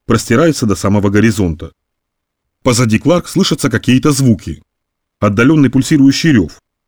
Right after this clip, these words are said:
слабый клекот, похожий на сигнал тревоги. Что-то знакомое,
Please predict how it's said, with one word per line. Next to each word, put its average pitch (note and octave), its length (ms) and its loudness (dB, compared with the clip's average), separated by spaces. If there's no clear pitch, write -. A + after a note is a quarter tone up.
слабый F3+ 420 0
клекот, - 480 0
похожий A2 400 0
на G2+ 80 2
сигнал A2 340 0
тревоги. G2 520 0
Что-то D#3+ 300 -2
знакомое, G2+ 640 0